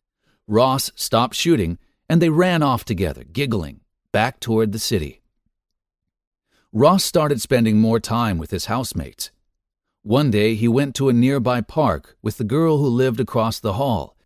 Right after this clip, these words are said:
and hung out on the grass with her, and her two long-haired chihuahuas. Marring the greenery,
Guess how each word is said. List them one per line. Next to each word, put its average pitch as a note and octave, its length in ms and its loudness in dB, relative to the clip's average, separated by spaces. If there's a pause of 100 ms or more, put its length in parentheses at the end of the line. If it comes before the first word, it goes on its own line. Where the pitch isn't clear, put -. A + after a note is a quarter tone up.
(120)
and C#3+ 140 2
hung F3 220 2
out G#2+ 300 0
on G2 120 0
the G2 60 -2
grass B2 420 -2
with E2+ 140 -8
her, - 180 -20 (140)
and E2 140 -8
her D#2+ 60 -14
two C3+ 280 -4
long-haired A2 640 0
chihuahuas. A2+ 680 -2 (1200)
Marring B2+ 460 2
the G#2 80 0
greenery, A#2+ 560 0